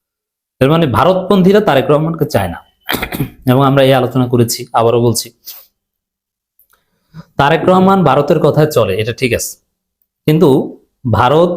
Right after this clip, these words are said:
র সুযোগ পেলে তারেক রহমানকে দুনিয়া থেকে বিদায় করে দিবে। কারণ কি? জিয়াউর রহমান এবং খালেদা জিয়ার রক্ত যার শরীরে আছে, তাকে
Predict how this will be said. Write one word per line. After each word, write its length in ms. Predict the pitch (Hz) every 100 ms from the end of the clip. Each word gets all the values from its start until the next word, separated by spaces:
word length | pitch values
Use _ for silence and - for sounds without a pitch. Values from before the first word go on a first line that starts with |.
| 175
র 520 | 127 117 135 156 -
সুযোগ 400 | - 160 165 175
পেলে 240 | - 139 170
তারেক 280 | 139 120 117
রহমানকে 480 | 127 139 147 - 160
দুনিয়া 360 | 131 120 117
থেকে 180 | 120 131
বিদায় 300 | 160 117 107
করে 180 | 95 87
দিবে। 180 | 85 78 _ _ _
কারণ 260 | 123 139 131
কি? 260 | 165 262 113
জিয়াউর 240 | 123 120
রহমান 260 | 127 131 147
এবং 200 | 120 127
খালেদা 280 | 113 98 101
জিয়ার 220 | 107 101
রক্ত 320 | 104 - 131 151 _ _ _ _ 104
যার 160 | 110
শরীরে 340 | - 123 117 117
আছে, 280 | 95 - 180
তাকে 540 | - - 127 -